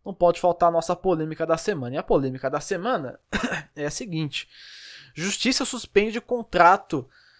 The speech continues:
para fornecimento de trens e sistemas da B I D, né? Então, no dia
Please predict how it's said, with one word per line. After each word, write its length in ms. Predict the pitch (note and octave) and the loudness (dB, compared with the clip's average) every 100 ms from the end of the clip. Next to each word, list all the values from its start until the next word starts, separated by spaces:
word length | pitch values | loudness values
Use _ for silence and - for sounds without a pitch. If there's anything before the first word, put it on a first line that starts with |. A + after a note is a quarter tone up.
| _ _ | _ _
para 180 | C#3+ D3 | 0 0
fornecimento 580 | - D#3+ D#3 E3 E3 E3 | 0 0 0 0 -2 -2
de 100 | D3+ | 0
trens 300 | E3 F3 E3 | 4 2 2
e 60 | |
sistemas 640 | - F3 - D3+ D#3+ F3 E3+ | -4 -4 4 6 6 4 4
da 260 | D#3+ F#3 | 8 8
B 400 | G#3 E3 F#3+ G#3+ | 6 -2 -6 4
I 220 | A3+ A#3+ G#3 | 6 6 0
D, 440 | D3+ F3+ A3 D3 | -6 -4 0 0
né? 260 | C3 D#3 E3+ | 2 2 0
Então, 440 | E3 G3 G#3+ B3 - - - - | 0 0 2 -2 -8 -20 -20 -8
no 140 | F#3 | -6
dia 540 | D#3+ F3+ G#3 F#3+ F3 | -4 4 8 10 10